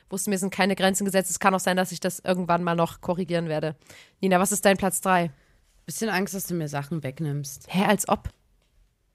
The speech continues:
Speaker 2: Hast du so
Speaker 1: Als ob.
Speaker 2: Lappne rum.
Speaker 1: Lappne.
Speaker 2: Also, ich habe, ich fange erstmal langweilig an.
Speaker 1: Cool. <laughs> Danke. Das
Speaker 2: So
Speaker 1: ist
Speaker 2: macht man
Speaker 1: voll
Speaker 2: doch eine, eine
Speaker 1: so macht man doch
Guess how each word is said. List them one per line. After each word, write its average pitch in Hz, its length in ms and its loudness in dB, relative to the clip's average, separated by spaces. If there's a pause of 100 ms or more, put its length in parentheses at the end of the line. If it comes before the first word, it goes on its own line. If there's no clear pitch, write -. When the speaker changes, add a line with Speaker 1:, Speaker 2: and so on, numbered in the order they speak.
(140)
Speaker 2:
Hast 147 120 2
du 226 120 10
so 247 80 10
Speaker 1:
Als - 240 0
ob. 226 240 4 (840)
Speaker 2:
Lappne 240 480 10
rum. 277 400 8
Speaker 1:
Lappne. 294 840 10 (680)
Speaker 2:
Also, 165 400 0
ich - 180 -10
habe, 185 300 2 (1040)
ich - 100 -18
fange 196 200 0
erstmal 160 260 2
langweilig 147 540 0
an. 151 240 2 (1500)
Speaker 1:
Cool. 339 220 8
<laughs> 294 60 10 (680)
Danke. 320 360 4 (400)
Das 330 100 -2
Speaker 2:
So 311 80 4
Speaker 1:
ist 320 60 8
Speaker 2:
macht - 260 8
man 294 120 10
Speaker 1:
voll 277 100 10
Speaker 2:
doch 220 60 2
eine, 247 240 8
eine 226 160 2
Speaker 1:
so 302 80 4
macht 339 180 8
man 349 100 6
doch 349 80 8